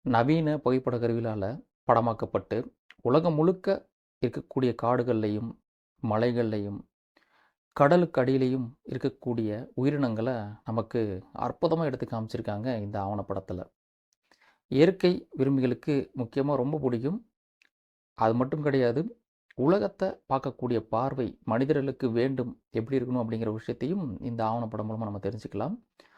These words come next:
அந்த வகையில இது ஒரு ஆவணப்படம், ஒரு முக்கியமான திரைப்படமா பார்க்கப்படுது. So, Netflix-ல இந்த படம் கிடைக்குது, முடிஞ்சா பாருங்க.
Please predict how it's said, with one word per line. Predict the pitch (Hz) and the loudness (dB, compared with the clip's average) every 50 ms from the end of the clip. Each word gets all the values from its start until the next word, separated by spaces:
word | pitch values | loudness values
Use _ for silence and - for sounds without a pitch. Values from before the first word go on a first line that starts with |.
| - - - - - _ | -20 -20 -20 -20 -8 _
அந்த | - 120 127 147 | 0 2 4 4
வகையில | 147 156 156 156 147 151 170 214 - _ _ _ _ _ _ _ _ _ _ _ _ _ _ _ _ | 4 4 4 2 0 0 -2 -4 -6 _ _ _ _ _ _ _ _ _ _ _ _ _ _ _ _
இது | - 120 117 117 | -4 0 2 2
ஒரு | 113 113 113 104 98 | 2 2 2 0 0
ஆவணப்படம், | 90 110 120 127 127 120 120 117 117 117 107 | 0 0 2 2 2 2 2 0 0 0 0
ஒரு | 110 107 104 | 0 0 0
முக்கியமான | 113 113 - - 147 151 151 147 | -2 -2 -2 0 0 2 0 0
திரைப்படமா | 139 - 117 110 107 107 110 113 120 113 107 95 98 - - | -2 -2 -2 -2 -2 -2 -2 -2 -4 -4 -4 -6 -6 -4 -4
பார்க்கப்படுது. | 107 104 - - - - 101 101 101 120 160 220 233 - _ _ _ _ _ _ _ _ _ _ _ _ _ _ _ _ _ _ _ _ _ _ _ _ _ _ | -4 -4 -4 -6 -4 -2 -4 -2 -2 -2 -4 -4 -6 -10 _ _ _ _ _ _ _ _ _ _ _ _ _ _ _ _ _ _ _ _ _ _ _ _ _ _
So, | - - 156 139 | -2 0 4 4
Netflix-ல | 135 139 139 - - 214 175 - - - 175 | 4 4 2 0 -2 -2 -2 -2 -2 -2 0
இந்த | 156 135 123 113 | 0 0 0 0
படம் | - 113 113 120 113 113 110 110 - - | 0 -2 -2 -2 -4 -6 -8 -6 -2 0
கிடைக்குது, | 117 113 113 107 104 151 170 - - _ _ | 0 2 2 0 -2 -2 -4 -6 -8 _ _
முடிஞ்சா | 120 117 113 113 113 123 117 107 95 98 - - _ _ _ _ _ | -4 -4 -4 -2 -2 -2 -2 -2 -2 -4 -8 -12 _ _ _ _ _
பாருங்க. | - 113 110 104 101 107 139 190 247 | 0 0 0 0 -2 -2 -4 -6 -8